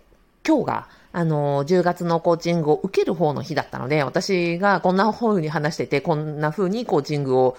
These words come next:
使ってますよという体験談をお話したいと思います。まあ、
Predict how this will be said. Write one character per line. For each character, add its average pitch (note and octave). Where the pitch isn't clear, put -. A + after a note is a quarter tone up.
使 -
っ D#3+
て D3+
ま D3+
す B3
よ C#4
と A3+
い D#3+
う D3+
体 C3+
験 C#3
談 A#2+
を G#3
お D#3
話 C#3
し -
た D#3+
い D3+
と D#3
思 C#3
い B2+
ま D#3
す。 -
ま D#4
あ、 -